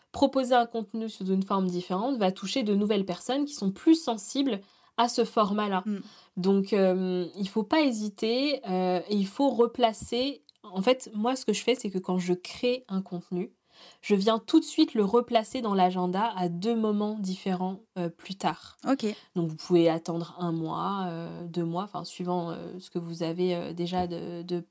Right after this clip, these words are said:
Speaker 1: de planifié. Euh,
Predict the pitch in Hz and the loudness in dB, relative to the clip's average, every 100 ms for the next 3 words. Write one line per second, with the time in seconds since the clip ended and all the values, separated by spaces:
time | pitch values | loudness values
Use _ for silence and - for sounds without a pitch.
0 | _ 180 170 190 185 180 - 247 339 _ | _ -2 -2 0 0 0 2 0 0 _
1 | - - - - - 190 180 180 180 180 | -20 -20 -18 -20 -4 4 4 4 2 0
2 | 180 | 0